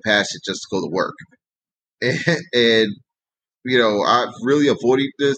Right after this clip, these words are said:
the city, um, since the whole pandemic started. And it's, it's really, it's just, it's just incredible, man. It's, it's incredible how, you know, we never really shut down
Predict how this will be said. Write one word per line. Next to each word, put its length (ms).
the 80
city, 380
um, 400
since 360
the 120
whole 260
pandemic 380
started. 340
And 400
it's, 340
it's 340
really, 260
it's 140
just, 280
it's 180
just 160
incredible, 520
man. 200
It's, 320
it's 300
incredible 500
how, 380
you 180
know, 360
we 160
never 320
really 320
shut 300
down 240